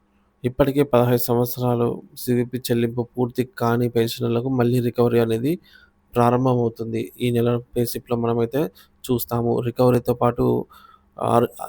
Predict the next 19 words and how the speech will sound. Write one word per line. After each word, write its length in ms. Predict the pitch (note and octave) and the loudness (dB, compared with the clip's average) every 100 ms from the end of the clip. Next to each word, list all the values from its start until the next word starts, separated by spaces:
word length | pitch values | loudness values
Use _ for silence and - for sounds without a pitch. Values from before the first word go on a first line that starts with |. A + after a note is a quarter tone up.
| - | -2
అరియర్స్ 400 | A#2+ C3 C3+ C3 | 2 4 2 0
కూడా 400 | C3 B2+ A2 B2 D3 - - _ _ _ _ _ - | 0 2 2 0 -8 -18 -20 _ _ _ _ _ -4
కట్ 180 | B2+ | 0
అవుతాయన్నమాట. 580 | A#2+ A#2 A#2 A2+ A#2 A2+ B2 - _ _ _ _ _ B2+ | 0 2 0 0 -4 -4 -6 -8 _ _ _ _ _ -2
గత 100 | A#2+ | 2
ఆరు 220 | B2 B2+ | 4 4
నెలలుగా 360 | B2+ C3+ C#3 C#3 | 2 2 4 4
నిలిపివేయబడిన 720 | B2+ B2 C3 C3 B2+ B2 A#2+ | 4 2 2 2 2 0 0
సీవీ, 500 | A#2+ B2 A#2+ B2 A#2 - - | 0 -2 0 0 -2 -6 -12
సీవీపీ 440 | - C#3 C#3 C3+ | -4 -2 0 -2
మొత్తాన్ని, 680 | B2+ A#2 - B2 B2 A#2 A#2+ | 0 0 0 -2 0 -2 -2
బకాయిలు, 640 | A2+ A2+ - B2 B2 A#2+ - - | -2 -4 0 0 2 0 -6 -4
అరియర్స్ 400 | A#2 B2 C3 - | -2 0 -2 -2
రూపంలో 440 | B2 - A#2+ A#2+ | -6 -4 -4 0
రాబోయే 420 | A#2 A#2 A#2 B2+ B2+ | 0 0 0 0 -2
పన్నెండు 360 | - A#2 A#2+ | -4 -8 -6
నెలల 200 | B2 A#2+ | -6 -6
పాటు 320 | A#2+ A#2+ A#2 | -6 -6 -6
వసూలు 340 | A#2 A#2 - | -6 -6 -6